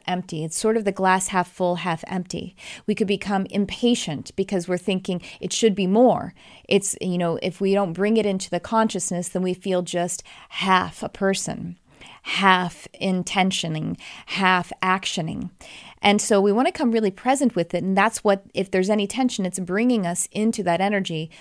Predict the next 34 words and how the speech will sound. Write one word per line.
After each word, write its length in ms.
to 80
hold 340
real 480
conscious 500
space 400
with 160
it. 180
And 100
so 140
a 80
good 380
question 460
to 140
ask 480
at 160
this 200
time, 280
or 60
what 180
may 200
bubble 320
up, 120
allow 540
yourself 640
to 160
pay 200
attention 440
to, 400
is 160
if 160
you 100
are 160
asking 460
yourself, 500